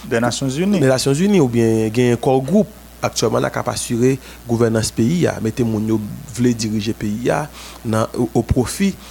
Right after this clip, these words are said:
Speaker 2: e, e entènasyonal kominotè la. Se tout sa ki te pouse m fè yon albòm konsa. An de mil disèt, lè m fè yon albòm sou lekòl, se paske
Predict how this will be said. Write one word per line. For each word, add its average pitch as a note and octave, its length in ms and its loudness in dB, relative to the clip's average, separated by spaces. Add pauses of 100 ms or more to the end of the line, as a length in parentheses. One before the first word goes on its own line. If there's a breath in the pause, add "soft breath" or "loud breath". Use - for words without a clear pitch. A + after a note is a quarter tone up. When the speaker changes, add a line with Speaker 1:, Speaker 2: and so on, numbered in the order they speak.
(320 loud breath)
Speaker 2:
e, A#2 80 0
e A2 440 0
entènasyonal A#2 520 -2
kominotè G#2 480 -2
la. - 140 -12 (400 loud breath)
Se F3 180 2
tout G3 220 -4
sa D3+ 340 2
ki - 200 -12
te C3+ 120 -2
pouse D#3 400 -4
m F3+ 120 -4
fè - 120 -6
yon - 80 -2
albòm - 340 -6
konsa. - 360 -12 (420 loud breath)
An E3+ 100 2
de G#3 80 8
mil F#3+ 160 2
disèt, E3 300 -2
lè D#3+ 80 2
m - 40 -10
fè D3 100 -2
yon C3+ 80 2
albòm B2 360 0
sou A#2+ 320 -2
lekòl, E3 480 0
se C3+ 240 -2
paske C#3+ 480 -2